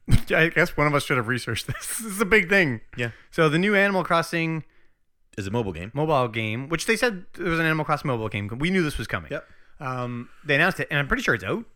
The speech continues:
Speaker 2: Yeah, it's Nintendo, so one of us has to be obsessed about it.
Speaker 1: It's out. Some, it's out in Australia at least. I think it, somebody said it leaked, but I think it might. Is it out everywhere? I don't know. Man, we did not research this.
Speaker 2: I don't know.
Speaker 1: Well, let's, let's keep it generic then. Are you excited about Animal Crossing Mobile?
Speaker 2: Not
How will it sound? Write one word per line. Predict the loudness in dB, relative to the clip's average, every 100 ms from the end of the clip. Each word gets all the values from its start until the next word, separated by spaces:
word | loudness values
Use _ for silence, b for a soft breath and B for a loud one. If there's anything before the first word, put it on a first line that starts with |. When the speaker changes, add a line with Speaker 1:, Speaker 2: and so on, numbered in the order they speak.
| -12
Speaker 2:
Yeah, | -8
it's | -8 -4
Nintendo, | -2 0 0
so | -2 -2
one | -2
of | -2
us | -2
has | -6 -6
to |
be | -10
obsessed | -6 -8 -8
about | -14
it. | -20 -8
Speaker 1:
It's | -8 -8 -2
out. | 0 0 -2 -10
Some, | -8 -4 -4 -4
it's | -4
out | -2
in | -2
Australia | -4 0 2 2 0
at | -2
least. | -10 -12
I | -14
think | -14
it, | -14 -16
somebody | -14 -12 -12
said | -12
it | -8
leaked, | -8 -6
but | -6 -4
I | -6
think | -6
it | -10 -10
might. | -10 -6
Is | -2
it |
out | 0 0
everywhere? | 0 0 0
I | 0
don't | -2
know. | -6 -6
Man, | -6 -4
we | -4
did | -4 -2
not | 0 0
research | -2 -6 -8 -10
this. | -14 -16 -18 -20 b b b
Speaker 2:
I |
don't | -20
know. | -20 -20 -20 -14
Speaker 1:
Well, | -14 -10 -12 -8
let's, | -6 -6 -8 -12 -10
let's | -10 -6
keep | -4 -2
it |
generic | 2 4 4
then. | 0 -4 B
Are | 0
you | 0
excited | -2 -2 -2 -2
about | -2 -4
Animal | -4 -4 -4
Crossing | -4 -2 -2 -4 -6 -6 -6
Mobile? | -6 -4 -4 -4
Speaker 2:
Not | -4 -4 -8